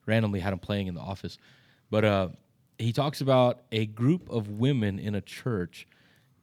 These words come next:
and he says the church, he says the town, everything. I didn't pay that much attention to the, to the, the little details of that, but they had kind of a, a call-out group that would go around and,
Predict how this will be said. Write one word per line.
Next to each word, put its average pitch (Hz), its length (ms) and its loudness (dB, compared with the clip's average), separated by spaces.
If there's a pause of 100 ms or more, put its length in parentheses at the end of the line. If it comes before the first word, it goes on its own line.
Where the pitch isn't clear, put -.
(120)
and 95 120 -4
he 135 100 0
says 170 200 0
the 113 80 2
church, 107 280 -2
he 143 80 -6
says 131 200 0
the 107 80 -6
town, 90 320 -6
everything. 92 240 -6
I 87 60 -6
didn't 101 200 -4
pay 101 120 -2
that 87 140 -4
much 90 180 -10
attention 92 260 -10
to 87 160 -6
the, 53 100 -8
to 90 120 -10
the, 82 220 -6 (760)
the 156 100 2
little 156 220 8
details 110 520 0
of 95 80 -4
that, 95 280 -2 (400)
but 113 420 2 (960)
they 123 160 0
had 131 380 0
kind 135 200 0
of 127 140 4
a, 113 380 2 (260)
a 110 120 -4
call-out 113 520 -2
group 90 320 -10 (800)
that 104 180 -2
would 110 180 -4
go 127 260 6
around 113 500 4
and, 101 460 -2